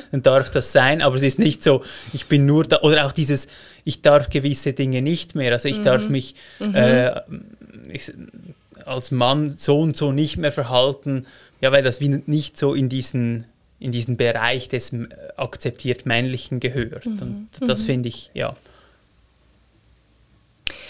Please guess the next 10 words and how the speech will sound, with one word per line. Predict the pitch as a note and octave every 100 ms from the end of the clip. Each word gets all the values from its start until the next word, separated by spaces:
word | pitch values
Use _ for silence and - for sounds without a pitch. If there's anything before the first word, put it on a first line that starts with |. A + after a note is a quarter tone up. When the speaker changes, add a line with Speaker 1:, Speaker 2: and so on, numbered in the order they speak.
| -
Speaker 2:
Das | -
finde | C4+ C4
ich |
Speaker 1:
Mhm. | C3
Speaker 2:
sehr | C4 D4+
spannend. | - A#3+ C4 C#4+ F#3 F3+ - - _ _ - - - _ _ - - - - - - - _ _ _ _ _ _ _ _ _ _ _ _ _ _ -
Ich | -
hatte | C4 - _ - B3
letztens, | C4+ C4+ - C4+ C4+ - _ _ _ _ _ _ _ _ _ _ -
ähm, | A3+ A3 G#3+ G3+ G3